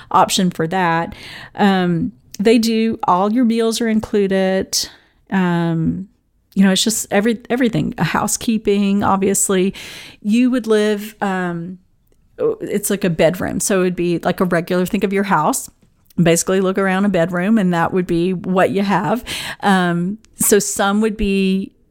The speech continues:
in a master bedroom, and that, sometimes those are great if they have it available for a couple, because then they have the master bedroom and the shower.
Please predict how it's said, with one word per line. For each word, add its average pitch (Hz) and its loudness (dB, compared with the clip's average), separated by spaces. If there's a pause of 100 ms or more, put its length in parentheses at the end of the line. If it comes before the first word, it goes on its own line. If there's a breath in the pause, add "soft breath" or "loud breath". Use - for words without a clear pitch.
(360)
in 180 4
a 170 2
master 170 0
bedroom, 196 2
and 190 2
that, - -4
sometimes 202 0
those 180 0
are 185 -2
great 165 -2
if 175 -4
they 175 -2
have 165 2
it 165 2
available 160 -2
for - -10
a 160 -8
couple, 226 -4
because 170 -2
then 170 -2
they 170 0
have 170 -2
the 170 0
master 165 -2
bedroom 175 -4
and 160 -6
the 202 -2
shower. 170 -2